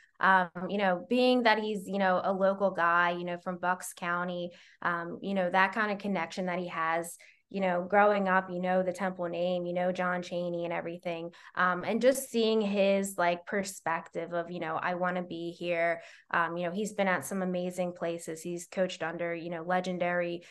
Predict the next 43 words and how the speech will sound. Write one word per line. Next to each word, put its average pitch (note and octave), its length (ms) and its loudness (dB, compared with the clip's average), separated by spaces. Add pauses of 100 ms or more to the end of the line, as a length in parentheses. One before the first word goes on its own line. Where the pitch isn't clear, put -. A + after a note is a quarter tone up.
(200)
coaches, F#3 560 0
but F#3 260 4
just A#3+ 300 2
seeing A3 260 2
his A#3+ 200 0
personality F3+ 760 -2
and F3 120 -4
how F3 140 -2
much F#3 200 -4
he F#3+ 100 -8
really F3 300 -2
does E3+ 420 -2
love E3 520 0
the F3 100 -6
Philly F3+ 420 -4
area. F3 560 0
I F3 80 -2
mean, F3+ 260 -2 (360)
he's C4 240 6
also A#3+ 320 6
bringing G#3 420 2
back F3+ 360 0
people C3+ 560 -8
that, D#3 360 0
you F3+ 80 -8
know, E3 200 -6
have E3+ 320 0
the E3+ 80 -6
Temple F3 340 -6
ties, E3 420 -2
which, D3+ 220 -6
like, C#3+ 240 -8
I F#3+ 300 6
was F#3 260 -4
so F3 160 2
excited F3 540 -2
about. D#3+ 420 -2
I F#3+ 80 -6
mean, F#3+ 180 -2
at F#3 140 -2
the F#3 60 -8
Temple G3 340 -4
takeover G3 460 0